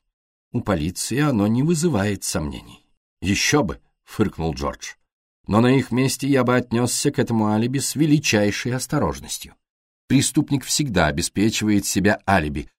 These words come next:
а долг полиции его опровергнуть, если, конечно, они знают своё дело». «Ну-ну», успокаивающе произнёс мистер Чарлтон. «Не думаю, что нам следует учить полицию и их работе.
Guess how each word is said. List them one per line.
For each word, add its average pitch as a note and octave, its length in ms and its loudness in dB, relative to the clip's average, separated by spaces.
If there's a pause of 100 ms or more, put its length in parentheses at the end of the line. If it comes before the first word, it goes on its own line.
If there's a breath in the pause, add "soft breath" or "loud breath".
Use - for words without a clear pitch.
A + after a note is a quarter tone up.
а B2 80 2
долг A#2 320 4
полиции F#2+ 560 0
его F2+ 540 0
опровергнуть, B2 760 0
если, F2 280 -4
конечно, G2 480 -4
они G#2 180 4
знают G2 460 2
своё F#2 340 0
дело». C2+ 300 -8 (340)
«Ну-ну», D2 800 -8 (340)
успокаивающе F#2 840 0
произнёс F2 540 -2
мистер F#2+ 420 -2
Чарлтон. C#2 640 -8 (360)
«Не G2 140 -4
думаю, B2 340 2
что G2 180 -6
нам F2+ 160 0
следует F#2 460 -2
учить F2+ 300 -4
полицию F#2 600 -2
и G2 120 4
их - 160 -2
работе. - 480 -4